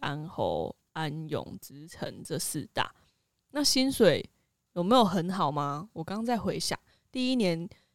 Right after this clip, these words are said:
大学应届毕业生刚进去的时候，第一年好像是，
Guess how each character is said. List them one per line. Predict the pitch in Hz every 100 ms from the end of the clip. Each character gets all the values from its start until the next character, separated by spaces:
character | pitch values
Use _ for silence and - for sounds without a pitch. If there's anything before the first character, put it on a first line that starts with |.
| _
大 | - 269 208
学 | - 170 165 - _
应 | 247 220
届 | 220
毕 | 208 208
业 | 196 190
生 | - 170 170 - -
刚 | - 202
进 | 208 226
去 | 190 220
的 | 170 180
时 | 165
候， | 185
第 | 196 202 190
一 |
年 | 190 -
好 | - 175
像 | 196 339
是， | 320 359 330 247